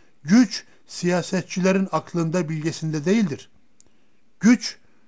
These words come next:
nükleer silahlarda değildir. Sahip olduğumuz güç ruhsal değerlerimizde, ahlaksal değerlerimizde, karakterlerimizde ve amacımızda olmalıdır dostum. Bu tür şeyler artık okullarımızda ve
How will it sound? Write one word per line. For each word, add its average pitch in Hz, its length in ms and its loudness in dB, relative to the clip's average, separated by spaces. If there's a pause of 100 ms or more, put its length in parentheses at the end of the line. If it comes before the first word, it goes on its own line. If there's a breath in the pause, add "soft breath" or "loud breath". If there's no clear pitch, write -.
(160)
nükleer 185 560 4
silahlarda 143 720 -4
değildir. 120 420 -10 (440 soft breath)
Sahip 185 400 0
olduğumuz 143 500 -4
güç 214 340 2 (300 soft breath)
ruhsal 180 760 2
değerlerimizde, 180 1000 4 (260 loud breath)
ahlaksal 180 800 0
değerlerimizde, 175 920 0 (360 soft breath)
karakterlerimizde 170 1120 2
ve 214 180 4 (200 soft breath)
amacımızda 175 720 0
olmalıdır 160 540 -2
dostum. 120 380 -8 (680 soft breath)
Bu 262 160 6
tür 196 180 0
şeyler 165 400 -2
artık 151 380 -2
okullarımızda 151 680 -2
ve 175 180 2